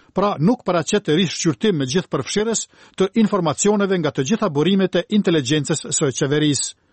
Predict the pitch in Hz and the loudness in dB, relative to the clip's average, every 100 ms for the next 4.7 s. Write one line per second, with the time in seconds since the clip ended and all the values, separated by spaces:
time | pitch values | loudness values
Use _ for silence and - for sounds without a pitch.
0 | _ - - 180 180 202 262 220 - 180 | _ -16 -4 -2 0 2 2 0 0 0
1 | 208 202 - 175 175 175 180 139 139 139 | 2 0 2 0 2 2 2 2 0 -2
2 | 156 190 190 - 151 175 196 185 156 151 | -2 -2 -2 -2 -2 0 0 0 -2 0
3 | 151 131 160 202 143 170 196 165 165 160 | 0 2 2 2 2 0 0 0 2 0
4 | 165 175 143 160 127 135 - | 0 0 0 -2 -2 -4 -6